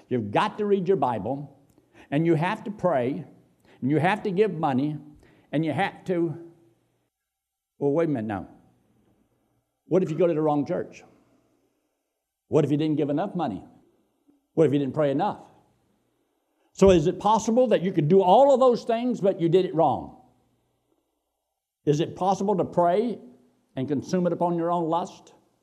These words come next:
We just talked about that recently. So that won't count. You just failed that one. And you gotta give. Okay, well, how much you gotta give? Well, a quarter. You know, well, whatever.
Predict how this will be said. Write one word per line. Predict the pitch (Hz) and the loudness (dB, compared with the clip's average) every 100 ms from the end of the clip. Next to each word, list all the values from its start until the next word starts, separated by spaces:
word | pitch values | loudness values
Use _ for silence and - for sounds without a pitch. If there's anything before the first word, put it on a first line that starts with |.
| _ _ _ _ _ _ _ _ _ _ _ _ | _ _ _ _ _ _ _ _ _ _ _ _
We | 120 | -8
just | 135 127 | -6 -4
talked | 151 131 | -4 -4
about | 110 92 | -8 -8
that | 107 | -8
recently. | 95 90 - - 64 - _ _ _ _ _ _ - | -8 -10 -10 -18 -20 -20 _ _ _ _ _ _ -2
So | 190 | 2
that | 160 185 | 2 0
won't | 160 147 | -2 -4
count. | 131 107 113 | -6 -8 -8
You | 123 | -8
just | 123 - | -8 -8
failed | 131 98 | -6 -6
that | 87 | -10
one. | 73 76 - _ _ _ _ _ _ _ - | -14 -20 -20 _ _ _ _ _ _ _ 0
And | 175 | 4
you | 202 | 4
gotta | 220 220 | 4 4
give. | 226 320 269 262 156 | 2 2 2 0 -6
Okay, | 160 151 | -4 -2
well, | 160 | 0
how | 139 | 0
much | 175 180 160 | -2 -4 -6
you | |
gotta | 170 175 | -8 -8
give? | - 123 80 - - _ _ - | -6 -6 -8 -14 -20 _ _ -2
Well, | 214 113 123 - | 0 2 -2 -6
a | 101 | -14
quarter. | - 151 92 87 - _ _ _ _ _ _ _ _ _ _ _ _ - | -2 -2 -2 -6 -18 _ _ _ _ _ _ _ _ _ _ _ _ -4
You | 196 | -2
know, | 127 101 | -2 -4
well, | 104 101 62 - _ | -10 -12 -14 -20 _
whatever. | - 147 156 107 - | -2 2 2 0 -4